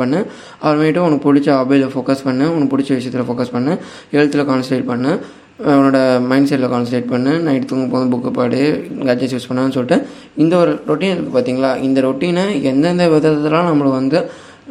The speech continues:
வே-, வேறு வேறு டெக்னிக்கில், ஜாப்பனீஸ் டெக்னிக்கில், யூஎஸ் டெக்னிக்கில், அப்புறமேட்டு, அஹ், புத்திசம் டெக்னிக்கில், மாங்க் டெக்னிக்கில்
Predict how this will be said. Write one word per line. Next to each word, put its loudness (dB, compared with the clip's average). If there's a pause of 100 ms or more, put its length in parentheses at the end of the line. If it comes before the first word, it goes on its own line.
வே-, 4
வேறு 4
வேறு 2
டெக்னிக்கில், 2
ஜாப்பனீஸ் 0
டெக்னிக்கில், 0 (380)
யூஎஸ் -2
டெக்னிக்கில், 0
அப்புறமேட்டு, 0 (440)
அஹ், 2
புத்திசம் 2
டெக்னிக்கில், -2 (200)
மாங்க் 2
டெக்னிக்கில் 0